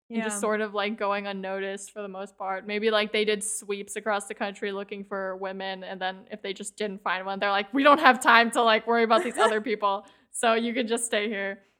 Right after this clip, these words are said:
Speaker 2: Yeah, considering
Speaker 1: Um,
Speaker 2: they're looking for fertile women and they seem to be going after women who've already had children, I guess they could have just looked up all the birth records in hospitals and just be like,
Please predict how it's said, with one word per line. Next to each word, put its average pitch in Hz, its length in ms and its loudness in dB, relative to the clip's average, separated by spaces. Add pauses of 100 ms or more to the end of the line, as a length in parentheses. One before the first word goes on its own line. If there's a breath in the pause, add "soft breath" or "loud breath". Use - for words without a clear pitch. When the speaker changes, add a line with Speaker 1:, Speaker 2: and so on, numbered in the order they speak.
Speaker 2:
Yeah, 339 220 0
considering 440 520 -2
Speaker 1:
Um, 415 40 -4
Speaker 2:
they're 359 160 -2
looking 330 280 -6
for 247 520 -6
fertile 262 300 -6
women 240 420 -8
and 220 100 -12
they 226 60 -10
seem 240 220 -12
to - 120 -18
be 254 80 -14
going 247 240 -8
after 240 220 -12
women 233 180 -10
who've 220 220 -12
already 233 300 -8
had 208 220 -12
children, 226 500 -12
I 202 80 -12
guess 220 180 -12
they 226 140 -12
could 240 100 -12
have 196 140 -14
just 208 340 -14
looked 208 240 -14
up 208 160 -10
all 202 140 -8
the 196 80 -14
birth 196 320 -16
records 190 360 -12
in 185 80 -16
hospitals 185 600 -14
and 175 80 -18
just 175 240 -16
be 190 160 -12
like, 175 340 -14